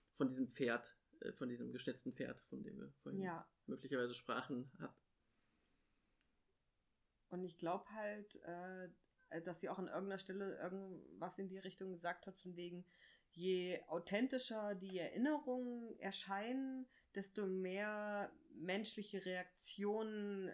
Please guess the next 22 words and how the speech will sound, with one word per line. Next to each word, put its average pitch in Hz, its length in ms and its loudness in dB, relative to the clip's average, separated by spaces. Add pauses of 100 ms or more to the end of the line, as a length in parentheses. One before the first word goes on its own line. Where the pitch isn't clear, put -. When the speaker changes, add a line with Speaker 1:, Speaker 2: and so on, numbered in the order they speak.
Speaker 2:
ähm, 165 640 -2 (360)
werden 165 340 0
bei 160 100 2
den 151 160 -2
Androiden 151 540 -4
hervorgerufen. 131 1000 -2 (120)
Speaker 1:
Ja, 160 200 4 (400)
genau, 127 220 8
das, - 320 -4
das 139 140 -4
erinnere 127 280 0
ich, - 120 -8 (220)
erinnere 135 380 6
ich - 140 -4
mich 135 220 2
auch. - 200 -4 (260)
Speaker 2:
Ja. 170 120 -12 (1500)
Speaker 1:
Hm. 117 260 -2 (840)
Und - 260 4 (960)
als - 160 2
Veränderung 196 500 4
zum 156 380 -2